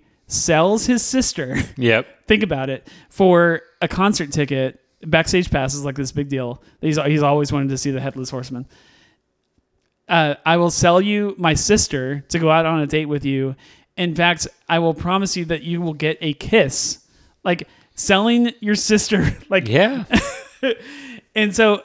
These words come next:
Speaker 1: to be fair, she is appalled by the, by the end of the movie when she figures all this out. She's very angry with him. But, um, as I'm watching this, I'm like, "Oh, this would never ha-," like, the, the, Disney would never tell that <laughs> story now. Like,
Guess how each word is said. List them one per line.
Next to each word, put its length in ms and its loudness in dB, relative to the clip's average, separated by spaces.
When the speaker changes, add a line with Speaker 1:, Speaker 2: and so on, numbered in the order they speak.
Speaker 1:
to 100 -2
be 140 6
fair, 500 4
she 200 0
is 120 4
appalled 600 -4
by 140 0
the, 160 0
by 200 -2
the 100 2
end 120 0
of 40 -2
the 60 -2
movie 140 0
when 80 -4
she 120 -8
figures 300 -4
all 120 -4
this 140 -4
out. 140 -4
She's 140 -8
very 280 -2
angry 320 -8
with 140 -6
him. 220 -10
But, 300 2
um, 380 2
as 160 2
I'm 120 4
watching 260 2
this, 140 0
I'm 100 0
like, 240 -2
"Oh, 140 4
this 180 -2
would 160 -6
never 380 -6
ha-," 160 -12
like, 180 2
the, 120 -2
the, 260 -2
Disney 280 -2
would 160 -2
never 260 -2
tell 180 -2
that 160 -4
<laughs> 80 -4
story 220 2
now. 380 -2
Like, 260 -2